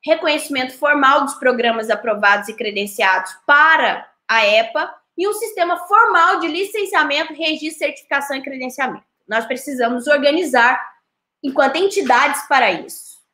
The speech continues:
Por isso, Edina Lamar, que bom que você tá aqui, tá na bem e na diretoria, nada por acaso.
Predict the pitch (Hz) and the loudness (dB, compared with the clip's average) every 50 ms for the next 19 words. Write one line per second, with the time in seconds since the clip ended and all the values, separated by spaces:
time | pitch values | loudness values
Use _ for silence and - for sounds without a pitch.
0 | _ _ _ - 214 285 320 - 330 277 226 233 214 208 196 185 180 185 170 170 | _ _ _ -10 -8 -8 -6 -6 -8 -8 -6 -6 -4 -2 -2 -2 -2 -2 -4 -4
1 | - - - 247 202 202 214 247 - - 269 262 254 240 233 233 - - 233 240 | -6 -8 -10 -12 -10 -8 -8 -8 -8 -10 -8 -4 -2 -2 -2 -4 -6 -10 -10 -10
2 | 247 - - 240 240 240 240 226 202 196 208 226 254 254 - - 269 294 269 247 | -6 -2 0 0 0 0 -2 -4 -4 -6 -8 -8 -8 -10 -6 -4 -2 -2 -2 -4
3 | 254 262 277 269 262 254 - 311 294 247 208 180 175 170 175 180 185 196 220 240 | -6 -6 -8 -8 -10 -8 -6 -4 -4 -4 -6 -10 -14 -16 -16 -16 -14 -12 -10 -8
4 | 277 285 - 269 262 285 277 277 - 180 - - - | -8 -6 -6 -6 -6 -6 -8 -10 -10 -10 -10 -10 -14